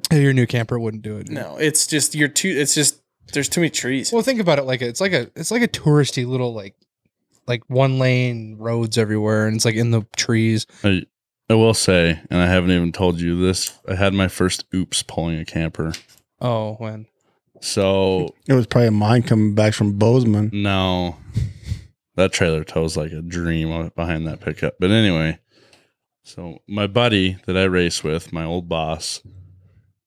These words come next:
Speaker 3: I always bring a camper to the races for him and I to stay in. Well, he insisted. He's like, "Hey, let's use my pickup since you always, you know, you supply the camper." Well, his is a short box.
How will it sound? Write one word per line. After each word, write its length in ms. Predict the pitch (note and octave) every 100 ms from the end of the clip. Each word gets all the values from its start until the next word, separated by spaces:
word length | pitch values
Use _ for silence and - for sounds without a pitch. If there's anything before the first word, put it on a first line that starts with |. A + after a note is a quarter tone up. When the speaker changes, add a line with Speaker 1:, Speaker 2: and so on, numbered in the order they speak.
| _ _ _ _
Speaker 3:
I 80 | G#2
always 300 | G#2 G#2+ G#2+ F#2+
bring 160 | G#2+
a 60 | F#2+
camper 640 | - G#2+ G2+ F#2 F2+ E2+ F2
to 100 | G2+
the 100 | F2
races 420 | F2 F2+ - E2
for 160 | - F2
him 180 | F2+ F2
and 100 | F2
I 120 | E2+
to 80 | D#2
stay 380 | - F#2 F2+
in. 240 | D#2 D#2+ E2
Well, 180 | F2+ F#2
he 100 | G2+
insisted. 640 | F2+ - A#2+ - F#2 F2
He's 200 | F#2+ F2+
like, 140 | F2+
"Hey, 380 | - A2 G2+ F#2 - -
let's 200 | - -
use 140 | G#2+
my 200 | G2 F#2+
pickup 460 | F#2+ F#2+ F2 F#2 D#2+
since 200 | - F2
you 100 | F2
always, 400 | F2 F2 E2+ -
you 80 | F2
know, 120 | E2+
you 180 | E2+ F2+
supply 360 | - - - F2+
the 80 |
camper." 540 | - G2 F2+ E2+ E2 F2+
Well, 380 | G2 F2+ F2 F2 _ _ _ _ _ _ _ _ _ _
his 220 | - A2
is 80 | G#2
a 80 | F2+
short 320 | - G#2+ -
box. 560 | E2+ E2 E2+ - -